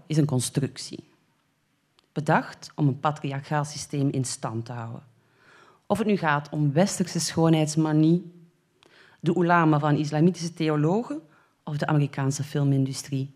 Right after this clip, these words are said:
maakt eigenlijk niet zoveel uit. Al die mechanismen die vrouwen onderwerpen,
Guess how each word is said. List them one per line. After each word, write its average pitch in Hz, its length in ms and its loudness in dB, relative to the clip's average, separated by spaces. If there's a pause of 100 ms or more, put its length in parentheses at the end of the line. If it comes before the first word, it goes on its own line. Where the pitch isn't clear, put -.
maakt 139 320 -6
eigenlijk 156 440 -4
niet 147 160 0
zoveel 147 320 -6
uit. - 540 -20 (1080)
Al 208 180 6
die 190 120 6
mechanismen 180 520 6
die 175 120 0
vrouwen 180 300 2
onderwerpen, 180 680 -2